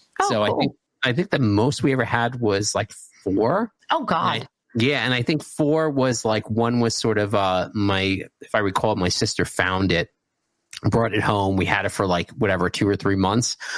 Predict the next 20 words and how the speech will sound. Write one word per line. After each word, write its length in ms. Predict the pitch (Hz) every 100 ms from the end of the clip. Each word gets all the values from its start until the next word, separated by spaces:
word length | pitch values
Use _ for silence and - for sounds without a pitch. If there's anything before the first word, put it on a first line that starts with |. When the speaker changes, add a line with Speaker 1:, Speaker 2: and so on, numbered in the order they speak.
| - - -
Speaker 2:
while 680 | 110 104 110 110 110 107 -
we 760 | 104 101 98 95 95 95 90 90
found 300 | - 98 92
it 80 | 120
a 40 |
home. 440 | 127 95 85 - -
And 160 | 113 104
then, 160 | 95 90 110
Speaker 1:
Mm-hmm. 80 | 107
Speaker 2:
you 100 | 98
know, 280 | 90 90 92
we, 160 | 92
you 280 | 90 95 107
know, 120 | 90
it 80 | 87
went 200 | 92 90
to 200 | - 90
another 260 | 90 92 87
family. 480 | - 87 95 87 85
Um, 460 | 110 101 95 87